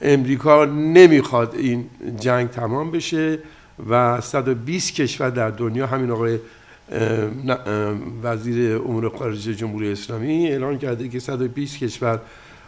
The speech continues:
اه، حاضرن، یعنی پیشنهاد دادن که این جنگ، اه، متوقف بشه، ولی امریکا حاضر به این کار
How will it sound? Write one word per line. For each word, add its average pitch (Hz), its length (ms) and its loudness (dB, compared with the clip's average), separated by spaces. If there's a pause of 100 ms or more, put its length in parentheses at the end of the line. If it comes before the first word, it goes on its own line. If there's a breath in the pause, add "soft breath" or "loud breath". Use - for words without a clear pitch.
(180 loud breath)
اه، 117 100 -4
حاضرن، 131 760 0
یعنی 123 260 0 (300)
پیشنهاد 127 400 -4
دادن 120 280 -2
که 127 160 -8
این 120 140 0
جنگ، 117 300 -2 (640 soft breath)
اه، 107 100 -4 (640)
متوقف 117 580 -4
بشه، 147 480 -4
ولی 123 560 -4
امریکا 117 720 -4 (240 loud breath)
حاضر 113 380 -2
به 110 140 -4
این 101 240 -8
کار 107 480 -4